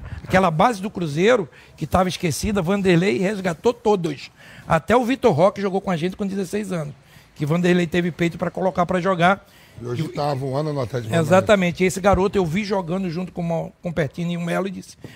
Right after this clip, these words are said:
Speaker 1: "Vamos falar pra Vanderlei." Levamos ele, ele olhou, gostou e foi colocando esse garoto aos poucos. E os outros, todos os jogadores da base ali. Né? Porque quando eu cheguei no Cruzeiro, Vamp, é bom saber disso, é o seguinte, com o Vanderlei, Vanderlei falou, "Ricardo, vem." Eu, a gente não tem, a gente não pode falar nada.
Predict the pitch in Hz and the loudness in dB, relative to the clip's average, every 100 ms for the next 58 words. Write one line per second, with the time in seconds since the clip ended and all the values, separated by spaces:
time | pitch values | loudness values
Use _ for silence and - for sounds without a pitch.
0 | - 160 165 175 170 170 185 190 156 143 | -4 -2 2 2 2 0 2 0 0 0
1 | 143 196 220 156 185 180 175 160 175 180 | 0 0 -2 0 0 0 -2 -2 -4 -6
2 | - - - 170 156 175 175 175 180 - | -18 -20 -4 -2 -2 0 -2 -2 -4 0
3 | 180 - 170 160 165 165 165 202 160 165 | -2 0 -4 -4 0 0 2 -2 -2 -6
4 | - - - - 494 185 208 220 123 - | -6 -20 -18 -6 0 6 6 6 -2 -4
5 | 247 320 226 170 196 185 190 180 170 160 | -2 0 -2 0 2 2 2 2 2 4
6 | 160 160 135 107 - - - _ _ 139 | 2 0 -4 -10 -20 -20 -20 _ _ -4
7 | 165 - 196 214 160 214 202 196 175 143 | -4 -4 0 0 4 2 2 0 -2 0
8 | 170 143 143 151 175 160 165 156 147 160 | 0 0 0 0 0 -2 0 0 0 -4
9 | 156 143 175 135 120 - - - - - | -4 -6 -6 -8 -10 -16 -20 -20 -16 -4
10 | 143 160 147 156 165 156 175 165 170 160 | 0 2 4 4 2 2 0 0 0 -2
11 | 147 147 185 151 135 131 165 139 - - | -2 2 2 2 -2 0 0 0 -8 -20
12 | - - 160 - 143 190 214 190 202 180 | -16 -4 -2 0 0 2 0 -2 0 0
13 | - 240 240 233 294 311 233 175 143 113 | 4 4 4 2 4 4 4 2 0 -4